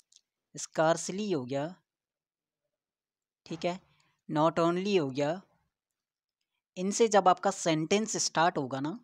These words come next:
तो उसके बाद आपको वर्ब यूज़ करना है और फिर आपका सब्जेक्ट आना चाहिए।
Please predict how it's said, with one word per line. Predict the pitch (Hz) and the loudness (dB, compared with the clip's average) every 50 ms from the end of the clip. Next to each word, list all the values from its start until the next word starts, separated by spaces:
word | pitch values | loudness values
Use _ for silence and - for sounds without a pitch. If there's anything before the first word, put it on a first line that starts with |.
| _ _ - | _ _ -10
तो | 156 | -8
उसके | 147 - - 180 165 | -8 -6 -2 -2 2
बाद | 151 151 156 156 | 2 2 2 2
आपको | 151 139 - - 175 | 0 -4 -4 -6 -6
वर्ब | 151 127 123 123 135 135 131 | -6 -4 -4 -4 -4 -4 -4
यूज़ | 135 135 127 127 | -6 -8 -8 -8
करना | - 127 117 117 113 | -10 -10 -12 -12 -14
है | 113 - _ - | -16 -18 _ -16
और | 143 143 | -16 -10
फिर | - - 190 196 190 | -2 2 4 6 6
आपका | 175 - - - 190 | 6 4 4 0 0
सब्जेक्ट | 180 - - 135 120 123 131 151 160 - - | 0 0 -4 -6 -6 -4 -2 -2 -2 0 -2
आना | 143 131 123 117 | -4 -4 -4 -10
चाहिए। | - - 117 117 | -12 -14 -16 -16